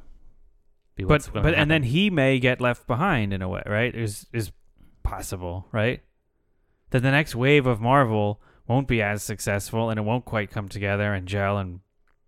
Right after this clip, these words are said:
Speaker 1: I mean,
Speaker 2: and
Speaker 1: the
Speaker 2: work, and
Speaker 1: only
Speaker 2: somebody else will take his model, like you're saying,
Speaker 1: Yeah.
Speaker 2: and, and double down and make it even bigger. Who knows, right?
Speaker 1: It's, yeah, that could happen. It could also just be that it's hard to find somebody who actually wants to do this,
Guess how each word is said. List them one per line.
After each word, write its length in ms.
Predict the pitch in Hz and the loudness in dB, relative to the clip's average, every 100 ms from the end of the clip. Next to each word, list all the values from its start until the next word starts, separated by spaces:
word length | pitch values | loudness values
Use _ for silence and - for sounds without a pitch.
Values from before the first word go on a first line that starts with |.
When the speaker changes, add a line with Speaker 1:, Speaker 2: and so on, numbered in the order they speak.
| _ - | _ 0
Speaker 1:
I 20 | |
mean, 120 | 143 | 2
Speaker 2:
and 80 | 139 | 2
Speaker 1:
the 40 | 117 | 4
Speaker 2:
work, 100 | 147 | 6
and 80 | 151 | 6
Speaker 1:
only 120 | 147 | 6
Speaker 2:
somebody 320 | 156 143 127 | 6 6 6
else 280 | 139 143 - | 6 4 2
will 120 | 117 | -2
take 300 | - 123 107 | 0 -2 -2
his 300 | - 139 113 | 0 0 2
model, 340 | 110 104 113 113 | 0 2 2 2
like 160 | 101 | -2
you're 100 | 104 | -4
saying, 460 | 95 98 98 117 131 - | -6 -6 -4 -6 -8 -8
Speaker 1:
Yeah. 160 | 101 92 _ _ | -8 -8 _ _
Speaker 2:
and, 180 | 123 123 | -4 -2
and 380 | 113 120 110 104 - _ _ _ - - | 0 -2 -2 -8 -16 _ _ _ -20 -6
double 200 | - 110 113 | -2 0 2
down 140 | 113 | 2
and 100 | 113 | 2
make 140 | 120 | 0
it 80 | 123 | 0
even 200 | 131 147 147 | 0 0 0
bigger. 320 | 185 117 95 | 2 2 0
Who 100 | 127 | 2
knows, 440 | 151 101 87 92 | 2 0 -4 -6
right? 260 | 98 101 - _ _ _ _ - - - - | -4 -4 -4 _ _ _ _ -20 -20 -20 -10
Speaker 1:
It's, 200 | 139 - - | -10 -8 -2
yeah, 220 | 165 101 - | -2 -2 -8
that 120 | 113 - | -10 -2
could 140 | 139 | -2
happen. 300 | 107 95 120 | 0 -2 -2
It 60 | 117 | 0
could 100 | 123 | 2
also 220 | 117 117 | 2 0
just 220 | 104 - | -4 -4
be 200 | 110 98 92 | -4 -4 -4
that 280 | 92 92 - _ - | -4 -6 -12 _ -12
it's 200 | 117 - | -10 -10
hard 540 | - 104 98 98 92 - | -10 -6 -4 -4 -8 -10
to 500 | 107 95 90 90 - _ _ _ _ - | -6 -6 -6 -10 -12 _ _ _ _ -6
find 280 | 107 104 98 | -4 -2 -4
somebody 300 | 101 95 92 | -6 -8 -8
who 140 | 95 92 | -6 -6
actually 280 | 95 87 | -8 -12
wants 440 | 90 92 98 120 - | -14 -8 -6 -6 -8
to 100 | 135 | -6
do 140 | 143 143 | -4 -4
this, 260 | 156 - | -6 -10